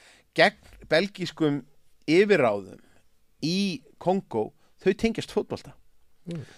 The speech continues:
Speaker 1: Það voru, uh, knattspyrnuflokkar sem að komu frá, frá Belgíu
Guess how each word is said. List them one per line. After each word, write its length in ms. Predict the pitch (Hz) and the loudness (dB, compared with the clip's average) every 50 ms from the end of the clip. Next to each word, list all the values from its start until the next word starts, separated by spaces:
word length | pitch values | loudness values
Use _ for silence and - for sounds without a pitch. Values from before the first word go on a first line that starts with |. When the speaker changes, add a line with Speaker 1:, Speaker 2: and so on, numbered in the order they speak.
| _ _ - | _ _ -14
Speaker 1:
Það 300 | 127 120 143 147 151 147 | -2 4 4 6 8 8
voru, 240 | 143 131 127 127 120 | 8 6 6 4 4
uh, 640 | 107 - - - - - - - - 107 104 101 104 87 - _ | 2 -2 -8 -18 -20 -20 -18 -12 -10 -8 -8 -8 -10 -14 -16 _
knattspyrnuflokkar 1080 | - - 135 143 165 175 - - - 175 151 160 147 - 156 147 135 - - 160 165 185 | -8 -2 0 0 0 0 -2 -2 -4 -2 -2 -2 -2 2 2 2 2 2 2 0 0 0
sem 240 | - - 139 131 117 | 0 -2 -2 -2 -2
að 80 | - | -4
komu 420 | - - 131 135 135 143 160 175 165 | -4 -2 0 2 2 2 0 -4 -4
frá, 260 | - - 123 113 107 104 | -2 0 2 2 2 2
frá 200 | - - 113 98 | 0 -4 -6 -6
Belgíu 760 | - - 104 113 117 - - 139 151 160 165 170 165 147 | -6 -6 -6 -6 -8 -10 -10 -6 -4 -4 -2 -4 -4 -6